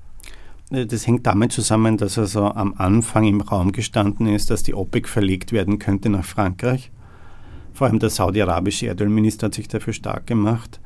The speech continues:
Und Österreich war dann interessanterweise auf die Unterstützung genau jener Staaten angewiesen, die wahrscheinlich in den Terrorakt verwickelt gewesen sind. Also genau der irakische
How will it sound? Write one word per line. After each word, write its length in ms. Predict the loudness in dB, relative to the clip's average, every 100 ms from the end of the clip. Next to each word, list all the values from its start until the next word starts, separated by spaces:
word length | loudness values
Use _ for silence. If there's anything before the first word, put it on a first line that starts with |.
| -18 -18 -16 -14 -4
Und 320 | 0 0 -2
Österreich 380 | -6 0 2 4
war 80 | 4
dann 140 | 4
interessanterweise 880 | 4 2 -2 -2 -2 0 2 2 0
auf 80 | -2
die 80 | -2
Unterstützung 560 | -2 -4 -4 -2 -2
genau 260 | 2 2 2
jener 340 | 2 2 2
Staaten 440 | 0 -2 -6 -6 -4
angewiesen, 640 | -4 -2 0 0 0 0
die 340 | 2 4 4
wahrscheinlich 580 | 2 0 2 2 2 0
in 140 | -4 0
den 160 | 0
Terrorakt 640 | 2 0 2 2 0 -2 -2
verwickelt 420 | 0 0 -4 -4
gewesen 380 | -2 -2 -2 -4
sind. 300 | -2 -4 -4
Also 160 | -4
genau 380 | -2 0 2 2
der 260 | 2 0 -2
irakische 800 | -2 0 0 0 -4 0 -2